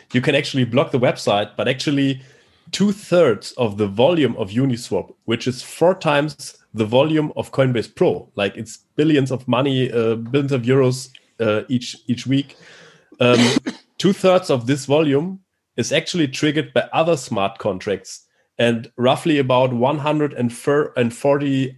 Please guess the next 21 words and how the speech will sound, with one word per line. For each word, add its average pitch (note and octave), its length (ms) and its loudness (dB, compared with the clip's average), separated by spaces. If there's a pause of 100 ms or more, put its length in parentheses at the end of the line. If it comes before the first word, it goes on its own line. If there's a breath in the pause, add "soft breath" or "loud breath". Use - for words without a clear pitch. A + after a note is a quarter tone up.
other C#3 280 2
websites B2+ 640 0
who A#2+ 100 0
are A2 80 2
using C3 360 -2
this. G#2 280 -6 (360 soft breath)
Some C#3+ 300 0
of C#3+ 140 0
them C3 200 2
even C3 260 0
run B2 200 2
on B2 140 0
I A#2+ 180 -2
P C3 180 0
F B2 140 0
S B2+ 220 0
or A2 300 2 (100)
on, A#2 80 -4
on A2+ 220 -2
unstoppable A#2 720 0
domains." G#2+ 520 -2